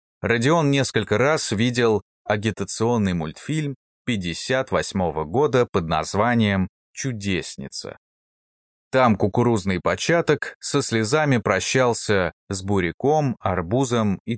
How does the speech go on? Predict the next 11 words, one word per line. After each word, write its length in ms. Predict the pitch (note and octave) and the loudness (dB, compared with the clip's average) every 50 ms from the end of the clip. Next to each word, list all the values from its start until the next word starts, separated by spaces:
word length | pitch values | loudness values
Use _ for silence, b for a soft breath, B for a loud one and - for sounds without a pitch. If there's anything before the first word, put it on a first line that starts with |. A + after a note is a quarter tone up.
| - - | -6 -6
тыквой 520 | F#2+ F2+ D#2 - - C#2 C#2 A#1+ - - _ _ _ _ | -6 -6 -6 -6 -8 -6 -6 -6 -8 -10 _ _ _ _
на 160 | - F#2 F#2+ F2+ | -8 -6 -6 -4
перроне 420 | - F#2 F2+ G2+ A2 A2+ G#2+ G2 | -4 -2 -2 0 0 0 0 0
вокзала. 680 | F#2 F2+ F2 D#2+ F2 E2 F2+ E2 C#2+ C#2+ C#2 - - - _ _ _ _ _ _ _ - | 0 -2 -2 -4 -6 -6 -4 -4 -2 -4 -4 -6 -10 -12 _ _ _ _ _ _ _ -6
Те 340 | - D#3+ D3 C#3 B2 - - | -2 0 2 2 0 0 0
уговаривали 840 | - B2+ A#2 C3 A#2 A2 G#2+ B2+ C#3 C#3+ C3+ C3 B2 A#2+ A#2+ A2+ A2 | -2 0 0 2 0 2 2 2 4 4 4 4 4 4 4 4 2
его 420 | G2 F2+ G#2 G#2 G2+ A#2 A#2+ - - | 2 0 0 0 0 0 0 0 0
остаться, 920 | G#2 A2+ A2 - - - - C3+ B2+ A#2 - - - - - A1 - - _ _ _ _ | -2 -2 -2 -2 -4 -2 0 2 2 0 0 -2 -4 -6 -6 -6 -8 -10 _ _ _ _
но 300 | F#2 G#2 A2 A2 G2+ E2+ - _ _ _ | -2 0 0 0 0 -2 -4 _ _ _
идейная 840 | - A2 G#2+ G2+ G#2 B2+ C3 C3+ B2+ A2+ G2 F2+ E2+ D#2 C#2 - - | -6 -6 -6 -4 -2 -2 0 0 0 0 -2 -2 -2 -4 -6 -6 -8
кукуруза 880 | - F2+ - - D#2 D2 D#2+ G#2 C3+ D3+ D3+ A#2+ B2 B2+ B2 A#2 G#2 | -10 -12 -10 -8 -8 -6 -4 -2 -2 -2 -2 0 0 0 0 0 0